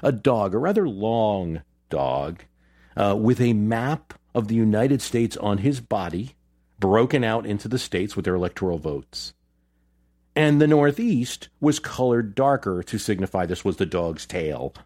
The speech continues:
while the West and South made up most of the body of the dog in gray,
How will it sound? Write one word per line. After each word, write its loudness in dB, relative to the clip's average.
while 6
the 4
West 2
and -2
South -4
made 0
up -2
most 4
of 2
the -2
body 0
of -10
the -16
dog -12
in 0
gray, -4